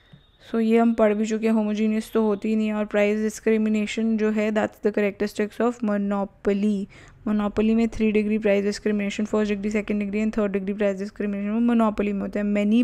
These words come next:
buyers but one seller, ये भी मोनोपोली का कैरेक्टरिस्टिक्स है, ठीक है। So accordingly सेकंड जो है, that's the correct option। Next question, this was a question that was asked in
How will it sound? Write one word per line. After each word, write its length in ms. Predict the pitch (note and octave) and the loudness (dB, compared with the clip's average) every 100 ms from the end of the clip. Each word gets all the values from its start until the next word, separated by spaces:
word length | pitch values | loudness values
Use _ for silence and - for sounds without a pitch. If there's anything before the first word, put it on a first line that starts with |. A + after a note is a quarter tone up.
| G#3 | 4
buyers 420 | G3+ G3 A#3 A#3+ G3+ | 6 6 4 2 -2
but 200 | A3+ G#3 G3 | -4 -2 -2
one 160 | G3+ G#3 | -2 -2
seller, 360 | - F#3+ F#3+ G3 - - - - - _ G#3+ | 0 2 2 0 -6 -20 -20 -20 -20 _ 2
ये 140 | A3+ | 4
भी 320 | G#3+ A#3+ C#4 C#4 - - - G#3+ | 4 4 2 -2 -14 -20 -4 2
मोनोपोली 680 | A3 A3+ G#3+ G#3+ A#3+ B3+ B3 | 6 6 4 4 6 6 6
का 120 | A#3 | 4
कैरेक्टरिस्टिक्स 800 | G#3+ G#3 F3+ G3 F#3+ - F#3+ - | 4 0 -2 -6 -8 -10 -12 -10
है, 140 | F#3+ F#3+ - - | -12 -12 -16 -8
ठीक 160 | A3 A#3+ | -6 -2
है। 120 | C#4+ C#4 - _ _ | -2 -4 -16 _ _
So 80 | - | -6
accordingly 520 | G#3 G#3+ G#3+ A3+ C4 C4+ | 0 2 4 2 2 0
सेकंड 480 | A3 G#3+ A#3 A#3+ | -2 0 0 0
जो 80 | A3+ | 2
है, 100 | A3+ A3+ | 0 0
that's 280 | G#3 - - | -2 -4 -6
the 60 | A3 | -4
correct 300 | G#3 G3+ - F#3+ | -2 -4 -4 -8
option। 400 | F3+ - G3+ G#3 | -8 -10 -6 -2
Next 260 | A3+ - - | -2 -4 -4
question, 340 | A3 G#3 - A#3 | -4 -2 -4 -2
this 120 | A3+ | -2
was 120 | A3+ A3 | -2 -2
a 20 | |
question 320 | A3 G3 - | -2 -4 -2
that 180 | G#3+ G#3 G3+ | -4 -4 -4
was 80 | G3+ | -2
asked 180 | G3 G3+ | -2 -2
in 80 | A3 | -2